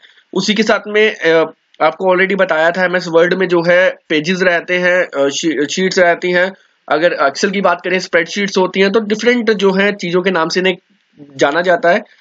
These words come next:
but प्रेजेंटेशन के लिए PowerPoint को ही जो है जाना जाता है और प्रेजेंटेशंस जो है PowerPoint पे ही बनाई जाती हैं। चलिए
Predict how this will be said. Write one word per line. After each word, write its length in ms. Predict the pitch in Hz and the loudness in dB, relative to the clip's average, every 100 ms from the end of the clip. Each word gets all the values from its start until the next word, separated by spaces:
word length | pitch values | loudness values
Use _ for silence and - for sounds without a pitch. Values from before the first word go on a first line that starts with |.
| _ _ | _ _
but 140 | 160 165 | -4 -2
प्रेजेंटेशन 540 | 170 208 214 214 247 | -2 0 0 0 0
के 80 | 240 | 0
लिए 160 | 240 233 | 0 0
PowerPoint 540 | 190 175 185 196 196 | 2 2 0 -2 -2
को 120 | 196 185 | 0 0
ही 140 | 202 | 2
जो 140 | 185 | 2
है 260 | 180 175 208 - _ 147 | 2 2 0 -6 _ -2
जाना 240 | 160 180 | 0 2
जाता 260 | 185 180 220 | 0 2 2
है 60 | |
और 60 | 220 | 0
प्रेजेंटेशंस 600 | 180 190 190 190 233 214 | -2 -2 -2 -2 -2 0
जो 260 | 190 180 | 0 0
है 60 | 185 | 0
PowerPoint 540 | 190 151 156 160 151 156 | 2 0 0 -2 -2 0
पे 60 | |
ही 140 | 156 208 | -2 0
बनाई 280 | 156 139 | 0 0
जाती 340 | 135 143 107 113 | 2 0 0 -10
हैं। 60 | - _ _ | -12 _ _
चलिए 260 | - 170 | -2 -2